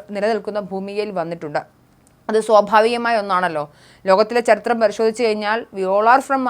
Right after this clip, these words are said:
Africa, ആഫ്രിക്കയിൽ നിന്ന് ആരംഭിക്കുന്ന മനുഷ്യകുലത്തിൻ്റെ ഒരു ചരിത്രം,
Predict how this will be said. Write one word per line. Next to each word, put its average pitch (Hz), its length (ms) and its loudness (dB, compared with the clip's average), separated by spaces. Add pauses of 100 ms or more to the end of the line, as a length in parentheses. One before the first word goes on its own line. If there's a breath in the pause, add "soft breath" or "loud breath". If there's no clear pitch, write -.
(100)
Africa, 220 280 -6
ആഫ്രിക്കയിൽ 220 640 0
നിന്ന് 226 420 -8
ആരംഭിക്കുന്ന 226 800 -2
മനുഷ്യകുലത്തിൻ്റെ 220 880 -4
ഒരു 208 320 -6 (240)
ചരിത്രം, 190 500 -4